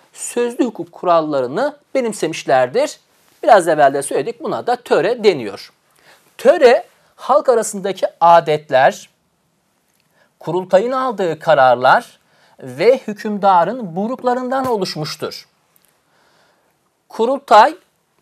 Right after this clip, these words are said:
gerektiğinde törede değişiklik yapma hakkına sahiptir. Yine Kağan'ın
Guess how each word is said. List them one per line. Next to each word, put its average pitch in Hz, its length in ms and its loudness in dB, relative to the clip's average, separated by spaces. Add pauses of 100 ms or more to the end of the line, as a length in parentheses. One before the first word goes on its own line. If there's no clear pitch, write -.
gerektiğinde 214 920 -2 (220)
törede 254 640 -2
değişiklik 220 840 -8
yapma 180 360 2
hakkına 190 800 -2 (100)
sahiptir. - 840 -2 (680)
Yine 277 340 2
Kağan'ın 233 600 0